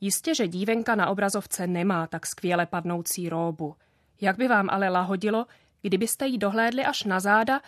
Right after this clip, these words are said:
a všimli jste si, že má látku mezi lopatkami sepnutou prádelními kolíčky? A jistě, že Poirot v té zlaté krabičce neobjeví opravdový kokain. Nejspíš to bude hladká mouka, anebo na nejvýš cukr s vanilkou.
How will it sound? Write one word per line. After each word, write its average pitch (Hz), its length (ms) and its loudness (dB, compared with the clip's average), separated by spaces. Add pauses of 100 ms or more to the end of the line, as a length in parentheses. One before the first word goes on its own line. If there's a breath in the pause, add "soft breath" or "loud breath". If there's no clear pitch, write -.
(260 loud breath)
a 202 120 0
všimli 208 360 0
jste 262 220 -4
si, 277 260 -4
že 277 140 0
má 202 200 2
látku 185 400 2
mezi 269 240 -2
lopatkami 240 680 -2 (240 soft breath)
sepnutou 233 580 0
prádelními 220 680 0
kolíčky? 254 680 -4 (680)
A - 80 -4
jistě, 196 360 -2
že 208 120 -2
Poirot 190 540 2
v - 80 -20
té 185 200 0
zlaté 180 380 -2
krabičce 185 580 -4
neobjeví 170 680 -4
opravdový 165 580 -6
kokain. 160 640 -8 (540 soft breath)
Nejspíš 226 440 0
to 269 120 -2
bude 226 200 0
hladká 175 500 -2
mouka, 214 540 -2 (420 soft breath)
anebo 262 360 2
na 196 120 2
nejvýš 220 480 0
cukr 202 300 -4
s 190 80 -2
vanilkou. 185 680 -4